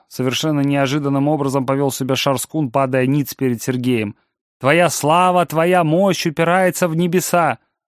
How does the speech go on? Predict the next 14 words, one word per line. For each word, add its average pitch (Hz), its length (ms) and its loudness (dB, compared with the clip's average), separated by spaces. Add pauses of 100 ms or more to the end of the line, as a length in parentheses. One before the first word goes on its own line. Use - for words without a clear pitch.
(120)
«Слушай», — 123 680 0
оборвал 131 420 2
его 127 160 0
напыщенный 127 560 -2
монолог 127 460 -2
напуганный 131 500 -2
парень, 110 360 -4 (360)
«ты 190 100 0
не 180 140 2
прыгай, 165 460 2
а - 20 0
посоветуй, 165 520 -2
чего 165 240 -2
делать». 113 340 -4